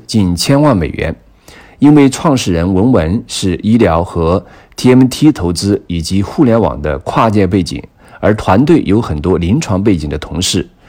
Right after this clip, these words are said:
所以焕一生物对于A I制药有两个层面的目标：一是解决底层的医学问题，满足未被满足的临床需求；二是在整个商业链条里去解决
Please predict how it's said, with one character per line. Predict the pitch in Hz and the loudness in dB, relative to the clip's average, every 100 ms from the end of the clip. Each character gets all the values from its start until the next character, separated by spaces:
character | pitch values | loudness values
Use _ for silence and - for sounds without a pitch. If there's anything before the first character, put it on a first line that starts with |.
| _ | _
所 | - 104 | -6 -2
以 | 95 80 | 0 0
焕 | - 139 120 | 2 2 2
一 | |
生 | 123 139 156 | 2 0 0
物 | 123 - | -2 -2
对 | 104 85 | -2 -2
于 | 82 - | -2 0
A | 117 | 4
I | 131 131 | 4 4
制 | 131 139 | 2 2
药 | 160 104 - - - | 4 2 -6 -14 -2
有 | 95 | 0
两 | 101 73 | 0 0
个 | 78 165 | -2 -2
层 | - 82 | -2 -4
面 | 80 | -4
的 | 76 | -4
目 | 65 76 | -6 -4
标： | 82 82 - _ _ - - - | -4 -4 -8 _ _ -20 -10 0
一 | 160 | 2
是 | 170 156 | 4 2
解 | - - 85 | 0 0 0
决 | 80 95 | 0 -2
底 | 104 85 | -2 -4
层 | 76 - 95 | -4 -2 0
的 | 110 87 73 - | 2 2 -2 -2
医 | 139 | -2
学 | 156 85 | -2 -2
问 | 87 82 | -2 -4
题， | - 76 - - - | -6 -10 -10 -16 -8
满 | - 95 87 | -2 0 0
足 | 90 101 | 0 0
未 | 160 165 | 4 2
被 | 117 101 | 4 0
满 | 78 80 71 | 0 -2 -4
足 | 76 85 | -6 -4
的 | 73 | -2
临 | 82 107 | -2 -2
床 | 87 78 | -4 -6
需 | - | -6
求； | 78 - - _ _ - - | -8 -8 -12 _ _ -20 -4
二 | 139 139 | 2 2
是 | - | 2
在 | 117 117 | 2 2
整 | 104 85 73 | 2 -2 -2
个 | 98 123 | 0 2
商 | - 123 | 2 2
业 | 117 | 4
链 | 107 | 2
条 | 85 80 | 0 -2
里 | 85 - | -4 -6
去 | - 107 | -4 -4
解 | 85 85 71 | -2 -4 -4
决 | 80 85 | -6 -6